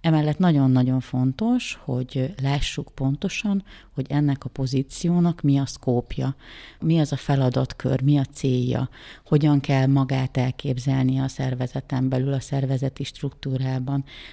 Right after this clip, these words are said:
mi az, amit elvárnak tőle, akár korábbi tapasztalatokat tekintve, akár ugye a csatlakozásától számítva, a mindennapokban a feladatok terét nézve. És hát nagyon-nagyon fontos az, hogy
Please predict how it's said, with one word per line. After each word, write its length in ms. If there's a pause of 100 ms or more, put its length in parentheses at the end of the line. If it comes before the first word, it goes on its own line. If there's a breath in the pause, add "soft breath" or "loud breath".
(120)
mi 160
az, 100
amit 260
elvárnak 760
tőle, 400 (400 loud breath)
akár 540 (300 loud breath)
korábbi 420
tapasztalatokat 880
tekintve, 640 (140)
akár 460
ugye 240
a 160 (140)
csatlakozásától 1040
számítva, 680 (240 loud breath)
a 80
mindennapokban 960
a 80
feladatok 680 (400 loud breath)
terét 400
nézve. 460 (340 loud breath)
És 160
hát 140
nagyon-nagyon 560
fontos 520
az, 220
hogy 260